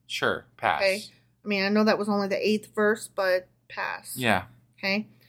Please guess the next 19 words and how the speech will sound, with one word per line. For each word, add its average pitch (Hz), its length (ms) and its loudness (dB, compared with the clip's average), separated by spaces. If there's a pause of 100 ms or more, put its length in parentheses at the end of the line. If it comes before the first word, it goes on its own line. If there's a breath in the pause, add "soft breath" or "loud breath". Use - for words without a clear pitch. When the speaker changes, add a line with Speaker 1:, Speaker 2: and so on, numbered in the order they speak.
(200 soft breath)
Speaker 2:
If 226 160 0
anyone 339 520 4
turns 294 320 2
a 254 100 10
deaf 226 460 4
ear 233 300 8
to 262 140 0
my 226 200 4
instruction, 226 880 2 (680)
even 262 400 0
their 202 240 4
prayers 170 420 2
are 175 140 2
detestable. 170 840 -8 (1160)
Speaker 1:
Hmm. 127 360 0 (220)
Even 113 600 0
their 90 260 -2 (240)
prayer. 82 260 -6
Okay. 104 340 -4